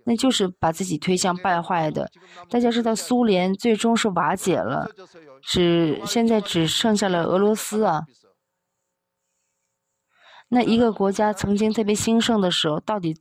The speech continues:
在夸了什么呀？并没有夸主耶稣基督的十字架，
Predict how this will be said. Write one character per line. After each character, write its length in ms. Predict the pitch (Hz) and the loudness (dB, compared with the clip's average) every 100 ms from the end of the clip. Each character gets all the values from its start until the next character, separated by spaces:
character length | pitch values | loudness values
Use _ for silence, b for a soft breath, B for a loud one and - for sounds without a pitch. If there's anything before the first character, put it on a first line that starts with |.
| _ _ _ | _ _ _
在 200 | - 196 | -4 -4
夸 420 | 196 - 226 220 | -4 -4 -2 0
了 160 | 220 190 | 0 -2
什 220 | - 131 | -4 -4
么 140 | 143 | -2
呀？ 220 | 151 151 170 - - _ 165 - - | -2 -4 -6 -14 -20 _ -20 -16 -4
并 140 | 247 | 0
没 120 | 220 | 2
有 140 | 214 165 | 2 0
夸 260 | - 190 | -2 -4
主 140 | 190 156 | -2 0
耶 140 | 165 | 0
稣 180 | 175 185 | -2 -4
基 160 | 185 180 | -2 -4
督 100 | 180 | -2
的 120 | 185 | -2
十 180 | - 170 | -2 -4
字 100 | 175 | -6
架， 400 | - 170 147 | -4 -4 -4